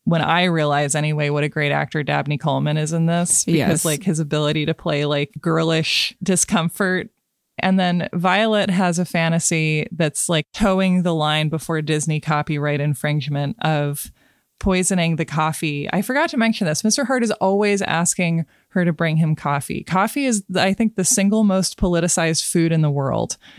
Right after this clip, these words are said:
Speaker 1: Your relationship to coffee and your boss will tell you everything you need to know about your job.
Speaker 2: Mm-hmm.
Speaker 1: So, like, it's not Violet's job to bring him coffee, but whenever Dora Lee is out running another ridiculous errand for him, she has to do it.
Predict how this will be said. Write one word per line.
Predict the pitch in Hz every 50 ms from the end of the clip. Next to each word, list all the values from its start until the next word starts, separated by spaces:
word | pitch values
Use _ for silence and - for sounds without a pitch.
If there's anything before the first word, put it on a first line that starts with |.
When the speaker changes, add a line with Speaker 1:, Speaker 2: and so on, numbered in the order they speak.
| - -
Speaker 1:
Your | - 185 185 175 175
relationship | 175 170 175 190 214 - 247 233 - - 233 208 220 -
to | - 220
coffee | 208 - 214 190 180 185 - - 185 175
and | 170 170
your | 175 175 175
boss | 160 160 156 151 156 156 160 - -
will | - 165
tell | - - 170 160
you | 160 160 160
everything | 156 160 170 180 175 - 196 180
you | 175 170
need | 160 165 156
to | 170 170
know | 156 151 156
about | 147 151 143 135 -
your | 143 143
job. | 139 180 175 170 170
Speaker 2:
Mm-hmm. | 165 165
Speaker 1:
So, | 160 170 165
like, | 143 143
it's | - 143 - -
not | 147 151 175 185 220
Violet's | - 196 190 202 202 190 - -
job | - 190 175 170 170 170 165 165 -
to | 185
bring | - 165 175 165
him | 170 170 160
coffee, | - 170 156 156 151 - 165 156
but | 151 151 139
whenever | 147 156 156 151 160
Dora | 151 156 160 160 165 165
Lee | 160 156 151 151 156
is | 147 143 151
out | 147 151 - -
running | 160 156 156 151 151
another | 151 156 151 160 151
ridiculous | 151 147 - 151 143 - 160 147 143 -
errand | - - 147 147 151 139
for | - 147
him, | 147 151 147 147
she | - - 160
has | 156 151 143 131 - -
to | -
do | - 147
it. | 143 - -